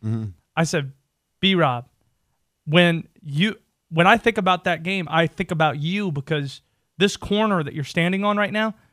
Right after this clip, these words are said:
Speaker 2: you were trying to warm up and get your corner shots up the way you do every game. You couldn't because so many media members were cramped up in that corner
Speaker 1: Mm-hmm.
Speaker 2: taking photos of Obama that you had to scooch over to the side." He's like, "Man, I remember that."
Speaker 1: Yeah.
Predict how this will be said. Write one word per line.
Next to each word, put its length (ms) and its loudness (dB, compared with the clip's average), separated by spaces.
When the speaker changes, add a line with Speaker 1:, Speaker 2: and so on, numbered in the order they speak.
Speaker 2:
you 100 0
were 80 4
trying 280 4
to 60 0
warm 240 0
up 140 0
and 80 -6
get 140 0
your 120 -2
corner 340 0
shots 380 2
up 120 -2
the 80 -4
way 120 2
you 120 0
do 220 0
every 160 0
game. 340 -4
You 140 -6
couldn't 420 -2
because 360 2
so 280 0
many 180 -2
media 320 0
members 320 0
were 140 -4
cramped 340 0
up 160 2
in 80 -2
that 160 -2
corner 280 2
Speaker 1:
Mm-hmm. 100 2
Speaker 2:
taking 260 -2
photos 380 0
of 100 0
Obama 580 2
that 120 -8
you 80 0
had 200 2
to 60 -2
scooch 380 -2
over 200 4
to 80 -2
the 120 -6
side." 260 -6
He's 100 -8
like, 140 -16
"Man, 400 -6
I 80 0
remember 540 -2
that." 340 -8
Speaker 1:
Yeah. 240 -4